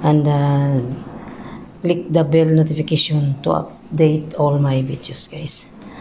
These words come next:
Ayan, so I plan also to buy this for raffles for to my channel later. Yan, alam nyo, ang babango, guys. So, ang gaganda. Kaya ang nagustuhan ko kasi may cartoon siya. Tapos, malalaki siya, guys. Hindi siya mahal.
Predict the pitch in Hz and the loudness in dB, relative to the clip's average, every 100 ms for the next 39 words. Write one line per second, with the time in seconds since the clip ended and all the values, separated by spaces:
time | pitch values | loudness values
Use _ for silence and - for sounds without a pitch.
0 | - - - - 170 165 156 147 147 - | -16 -16 -14 -2 2 4 4 0 -2 2
1 | 165 160 180 180 170 175 175 185 170 - | 4 4 2 2 4 2 2 2 2 2
2 | 175 175 160 170 165 156 160 - 160 156 | 2 2 4 4 4 4 2 0 2 4
3 | 151 156 156 165 147 - 160 156 147 - | 4 2 2 0 0 -2 -2 0 -2 -2
4 | 156 151 151 151 147 147 156 156 165 160 | -2 -2 -2 -2 -2 -2 0 0 0 0
5 | 170 185 233 - - - - - - - | 2 2 0 -8 -18 -20 -20 -20 -20 -20
6 | - - - 147 147 139 - 147 151 165 | -20 -20 -8 -6 -6 -8 -8 -4 0 2
7 | 190 180 160 160 151 165 175 165 165 151 | 2 2 2 2 4 2 2 0 2 2
8 | 156 - 156 156 160 - - - - - | 0 -4 -6 -6 -8 -16 -20 -20 -18 -18
9 | - 156 160 165 156 156 156 147 147 147 | -4 0 2 4 4 2 2 2 0 0
10 | 160 160 165 160 160 - 170 165 156 - | 0 2 4 4 2 0 -2 -2 -6 -2
11 | 151 147 151 151 147 151 151 156 147 - | 0 0 2 0 0 -2 -2 -4 -6 -8
12 | - - - - - 170 165 170 165 156 | -10 -10 -16 -16 -8 -2 0 4 2 2
13 | 190 - 170 165 160 180 170 170 175 156 | -2 -4 0 2 2 2 2 2 2 0
14 | 147 147 143 143 | 2 2 2 0